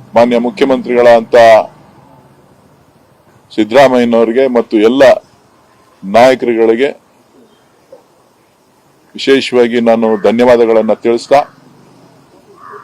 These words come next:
ಇವತ್ತು ಏನು ತೀರ್ಮಾನ ಮತದಾರ ತೀರ್ಪು ಕೊಟ್ಟಿದ್ದಾರೆ, ಆ ತೀರ್ಪ-, ತೀರ್ಪಿಗೆ ನಾನು ತಲೆಬಾಗಿದ್ದೇನೆ.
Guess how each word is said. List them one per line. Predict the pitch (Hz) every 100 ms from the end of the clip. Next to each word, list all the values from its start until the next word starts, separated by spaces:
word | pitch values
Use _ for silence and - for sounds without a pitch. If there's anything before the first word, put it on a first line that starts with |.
| - _ _ - 113
ಇವತ್ತು | 123 117 127 123 123
ಏನು | 123 120 117 -
ತೀರ್ಮಾನ | 127 127 127 120 113 107 107 - - - - - - - -
ಮತದಾರ | 104 127 123 120 117 -
ತೀರ್ಪು | 139 - -
ಕೊಟ್ಟಿದ್ದಾರೆ, | 131 117 92 85 _ - - - - _ _ _ - 107
ಆ | 107 -
ತೀರ್ಪ-, | 127 - 123 - _ -
ತೀರ್ಪಿಗೆ | 131 - 123 120 117
ನಾನು | 113 104
ತಲೆಬಾಗಿದ್ದೇನೆ. | 107 117 120 117 113 113 135